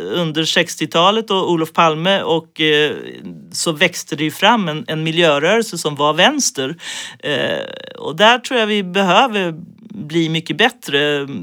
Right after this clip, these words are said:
på att, att liksom återta det gröna, eh, utifrån en rättvise-, solidaritets-, eh, fråge-, eh, synvinkel.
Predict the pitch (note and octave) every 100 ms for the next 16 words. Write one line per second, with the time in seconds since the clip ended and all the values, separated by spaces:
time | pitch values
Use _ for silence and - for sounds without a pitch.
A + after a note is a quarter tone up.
0 | D#2+ - G#1+ - - - D3+ - - C#3+
1 | - G3 E3+ - F3 D#3+ - - G#3 G#3+
2 | F#3 E3 D3 D#3+ D#3 C#3+ D3 C#3+ - -
3 | - - D3 - - D#3+ D#3+ C#3+ D3+ D3+
4 | D3+ C#3 G3 G3 C#3 D3+ D3 - - D3
5 | D3 - - - - D#3+ D3+ D#3 D3+ -
6 | E3+ D#3 - - D3+ C#3 C3 B2+ B2 D3+
7 | C3+ B2+ B2+ C3 _ - - D2+ D2 -
8 | - - - - C#3 D3 A#3 A3+